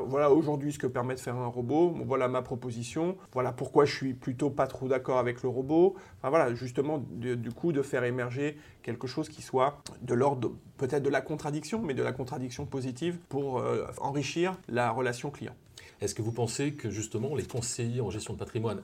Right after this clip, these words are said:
Speaker 2: indépendants,
Speaker 1: Mhm.
Speaker 2: les C G P I, vont accepter, euh, cette, euh,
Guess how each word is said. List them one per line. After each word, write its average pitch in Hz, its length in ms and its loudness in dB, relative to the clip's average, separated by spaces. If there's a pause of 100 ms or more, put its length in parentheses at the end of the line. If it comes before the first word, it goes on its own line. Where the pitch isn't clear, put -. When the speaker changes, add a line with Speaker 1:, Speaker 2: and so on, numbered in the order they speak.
(140)
Speaker 2:
indépendants, 110 460 -2 (240)
Speaker 1:
Mhm. 170 160 -2
Speaker 2:
les - 60 0
C - 100 -2
G 107 140 0
P 113 100 -2
I, 151 260 0
vont 117 200 0
accepter, 135 720 2
euh, 107 440 0
cette, - 500 -6
euh, 98 160 2